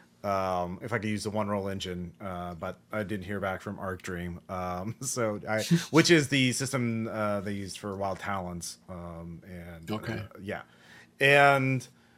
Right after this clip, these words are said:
Speaker 1: um, I really liked the, the superpower system for Base Raider, or for Kerberos Club, and, um, I adapted it for Fate, uh, or I adapted it for my game. So, um, that, that was pretty much it. I mean, the options back in twenty thirteen weren't nearly as much as they are now. Like,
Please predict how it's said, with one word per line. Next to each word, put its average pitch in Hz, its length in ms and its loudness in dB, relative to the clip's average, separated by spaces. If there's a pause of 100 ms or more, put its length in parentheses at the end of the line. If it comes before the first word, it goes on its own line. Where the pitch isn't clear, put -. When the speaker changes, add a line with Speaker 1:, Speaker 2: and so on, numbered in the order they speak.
(420)
Speaker 1:
um, 131 600 8
I 127 60 6
really 143 300 6
liked 143 280 8
the, 127 120 4
the 117 140 -4
superpower 123 480 2
system 113 280 -4
for 117 380 4
Base 95 280 -2
Raider, 92 340 -6
or 113 180 2
for 104 460 0
Kerberos 107 380 -2
Club, 87 460 -8
and, 92 600 -6
um, 92 560 -8 (580)
I 101 460 2 (180)
adapted 120 440 4
it 117 120 0
for 120 140 -2
Fate, 139 300 2 (120)
uh, 92 440 -4
or 117 80 2
I 113 160 6
adapted 110 340 0
it 90 60 -8
for 98 100 -6
my 98 160 -4
game. 87 300 -6
So, 85 340 -8 (460)
um, 101 480 0
that, 139 260 6
that 156 80 8
was 170 140 6
pretty 175 180 6
much 139 240 4
it. 143 160 8
I 127 80 6
mean, 143 240 4
the 135 260 2
options 147 380 8
back 127 160 6
in 117 60 -2
twenty 110 380 0
thirteen 110 500 -2
weren't 110 180 -2
nearly 123 340 2
as 98 140 -6
much 98 160 -6
as 98 120 -10
they 101 120 -6
are 87 180 -6
now. 90 280 -4
Like, 92 180 -10